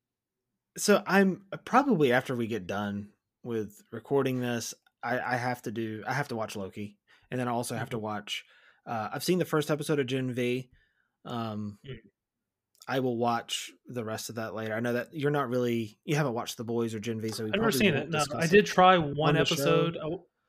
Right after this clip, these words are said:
Speaker 2: yeah. Good.
Speaker 1: But
Speaker 2: I,
Speaker 1: maybe,
Speaker 2: I, I, I
Speaker 1: maybe
Speaker 2: tried watching The Boys, but I only watched one episode, and I watched it with my wife. She didn't like it. That sometimes pulls me out of it if I'm watching it with someone who doesn't dig it, and it makes me feel like I,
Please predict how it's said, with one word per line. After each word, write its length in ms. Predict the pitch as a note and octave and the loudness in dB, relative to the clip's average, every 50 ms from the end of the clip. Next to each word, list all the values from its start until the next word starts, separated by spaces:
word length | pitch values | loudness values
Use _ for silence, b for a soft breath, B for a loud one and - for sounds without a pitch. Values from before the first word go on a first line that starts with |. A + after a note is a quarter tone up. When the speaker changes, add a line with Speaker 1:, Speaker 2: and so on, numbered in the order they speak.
| _ _ _ _ D#3+ - _ _ _ _ _ _ | _ _ _ _ -20 -20 _ _ _ _ _ _
Speaker 2:
yeah. 80 | - A2 A#2 - _ _ _ _ _ _ _ _ _ _ _ _ _ _ _ _ _ _ _ _ _ _ | -20 -18 -18 -20 _ _ _ _ _ _ _ _ _ _ _ _ _ _ _ _ _ _ _ _ _ _
Good. 140 | C#3 B2+ - _ _ - _ _ _ _ _ _ | -18 -18 -18 _ _ -20 _ _ _ _ _ _
Speaker 1:
But 240 | D#3+ C#3 D3+ C#3 B2+ | 0 2 2 2 2
Speaker 2:
I, 40 | B2 | 2
Speaker 1:
maybe, 200 | C#3 D3 F3 G3 | 2 6 8 8
Speaker 2:
I, 40 | F3+ | 10
I, 200 | F3+ F#3+ G3 F3+ | 10 10 10 10
I 20 | F#3+ - | 10 10
Speaker 1:
maybe 320 | - G3 G3 - - F#3 F3+ - | 10 10 10 10 8 6 4 6
Speaker 2:
tried 300 | - F#3 F3+ F#3 F3 E3 | 4 6 6 6 6 4
watching 320 | E3+ E3 D3+ - D#3+ D3 | 4 4 4 2 -2 -2
The 100 | D3 C3+ | -2 2
Boys, 380 | C3 D3 C#3+ C#3 C3 C3 B2 - | 6 8 8 8 8 4 2 0
but 160 | - C3+ B2+ | -2 -2 0
I 180 | B2 B2+ C3+ | 0 0 0
only 180 | D3 D3 C#3+ C#3+ | 0 0 0 2
watched 220 | C#3 C3 B2 - | 0 0 0 -2
one 140 | C#3 C#3 C3+ | -4 -2 -2
episode, 420 | C3+ C3 C3+ C3+ - C3 A#2+ B2 A#2+ | -2 -4 -4 -8 -8 -8 -8 -8 -8
and 260 | B2 B2 A#2 A#2 A2 b b b b b b b b b b | -8 -8 -10 -10 -12 b b b b b b b b b b
I 40 | G#3+ | 8
watched 160 | G#3+ G3+ G#3 | 8 8 8
it 40 | G3 | 6
with 40 | E3 | 4
my 80 | D3+ | 4
wife. 280 | C#3+ C#3 C#3 C#3+ C#3 C3+ | 4 4 4 4 2 2
She 120 | - - | 0 -2
didn't 160 | D#3+ D3 C#3 C#3 | -4 -4 -4 -4
like 260 | C3 C3 C3+ C3 C#3 | -4 -2 -2 -2 0
it. 180 | C3+ C3+ C#3 | -2 -2 -2
That 180 | C#3+ C3+ B2+ - | -2 -4 -4 -4
sometimes 300 | - B2 B2 B2+ B2 A2 | -6 -6 -6 -8 -8 -8
pulls 240 | - - C3+ B2+ A#2+ | -6 -4 -4 -4 -2
me 100 | A#2+ A#2 | -4 -6
out 180 | A#2 A#2 A#2 | -6 -6 -6
of 100 | A#2+ A#2 | -6 -8
it 100 | A#2+ A#2 | -8 -10
if 80 | A2+ - | -10 -10
I'm 80 | B2 A#2 | -10 -10
watching 300 | A#2 A#2 G#2 - B2 A2+ | -8 -10 -10 -10 -12 -12
it 80 | A2 | -10
with 140 | B2 A2+ - | -10 -10 -8
someone 300 | - B2 A#2+ A#2 A2+ A2 | -8 -8 -8 -8 -8 -8
who 60 | A#2+ | -6
doesn't 320 | A#2 A#2 A2+ A2+ A#2+ A#2+ A#2 | -6 -6 -8 -8 -8 -10 -8
dig 200 | A#2 A2+ A2+ A#2 | -8 -8 -8 -8
it, 140 | A2+ A#2+ | -8 -10
and 100 | A2+ A#2+ | -10 -10
it 60 | B2 A#2+ | -10 -10
makes 200 | A#2+ A2+ - - | -10 -10 -10 -12
me 80 | A#2 | -14
feel 200 | - - B2 A#2+ | -10 -10 -8 -8
like 200 | A#2 A2+ A2 - | -8 -8 -8 -8
I, 160 | A#2 A2+ A2 | -8 -8 -8